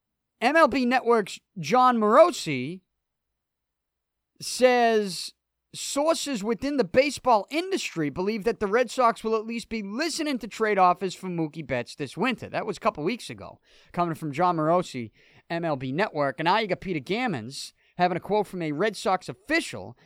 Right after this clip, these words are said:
that says, "Hey, listen, if Mookie wants to stay in Boston, we want him to be the face of the franchise,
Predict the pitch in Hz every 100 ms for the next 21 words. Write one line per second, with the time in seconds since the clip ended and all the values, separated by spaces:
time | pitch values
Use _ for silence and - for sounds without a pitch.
0 | _ 165 160 190 185 160 - 247 202 285
1 | - 202 - 180 185 294 349 339 311 233
2 | 208 233 208 180 269 294 - 170 165 214
3 | 202 247 302 247 226 202 - 226 - 175
4 | - 240 220 151 101 92 123 -